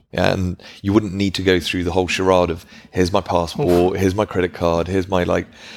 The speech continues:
Speaker 1: you know, you don't need all of those additional steps, which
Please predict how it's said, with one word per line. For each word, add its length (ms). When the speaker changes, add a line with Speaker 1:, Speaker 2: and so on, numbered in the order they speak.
Speaker 1:
you 100
know, 60
you 180
don't 400
need 500
all 240
of 100
those 220
additional 420
steps, 440
which 320